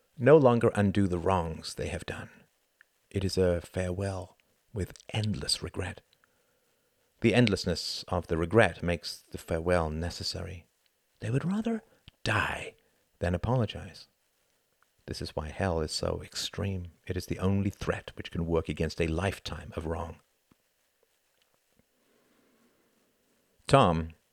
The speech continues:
had spent a good deal of his childhood watching his mother cry. It was part of his weather.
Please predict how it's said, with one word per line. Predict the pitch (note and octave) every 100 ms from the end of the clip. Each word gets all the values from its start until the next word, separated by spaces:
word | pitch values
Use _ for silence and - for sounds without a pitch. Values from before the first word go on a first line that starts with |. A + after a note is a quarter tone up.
| _ _ _ _ _ _ -
had | -
spent | - G2
a |
good | G2 B2+
deal | G#2+ F2+
of | D2+
his | -
childhood | - F2 D#2+ D#2+ F2 - -
watching | G2+ F#2
his | F#2
mother | F2+ F2 E2+
cry. | - F2+ F#2 F#2+ _ _ _ _ _ _ _ _ _ _
It | - -
was | G2+
part | - - - G#3+
of | F#3
his | - D#3+ - - - -
weather. | D#2+ D#2+ C#3+ - -